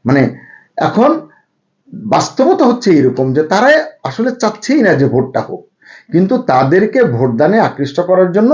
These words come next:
সরকারের নাওয়া খাওয়া হারাম হয়ে গেছে, ঘুম পর্যন্ত বাতিল হয়ে গেছে। আচ্ছা, বিশ্বের কোনো দেশে কি তরুণ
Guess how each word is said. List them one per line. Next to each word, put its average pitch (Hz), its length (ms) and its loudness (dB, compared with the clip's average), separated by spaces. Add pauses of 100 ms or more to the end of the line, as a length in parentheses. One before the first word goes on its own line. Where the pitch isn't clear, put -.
(280)
সরকারের 180 600 0 (300)
নাওয়া 165 320 2
খাওয়া 190 260 0 (240)
হারাম 165 300 2
হয়ে 180 200 2
গেছে, 208 160 -2 (360)
ঘুম 156 260 2
পর্যন্ত 139 460 0 (320)
বাতিল 123 380 -2
হয়ে 80 200 -16
গেছে। - 220 -20 (960)
আচ্ছা, 226 280 0 (460)
বিশ্বের 214 560 2
কোনো 226 260 2
দেশে 151 340 0
কি 185 120 0
তরুণ 139 340 0